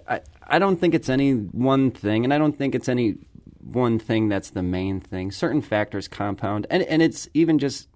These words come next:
kinda depends on the individual, 'cause there's people who had even, uh, you know, a worse situation than I had to deal with, and, you know, they lived their life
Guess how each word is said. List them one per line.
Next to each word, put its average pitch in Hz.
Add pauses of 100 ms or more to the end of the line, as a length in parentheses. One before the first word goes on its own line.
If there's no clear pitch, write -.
(140)
kinda 170
depends 117
on 104
the 98
individual, 92
'cause 107
there's 110
people 110
who 107
had 104
even, 104 (540)
uh, - (400)
you 123
know, 101
a -
worse 131
situation 113
than 98
I 123
had 92
to 90
deal 90
with, 95
and, 92
you 98
know, 92
they 101
lived 95
their 90
life 87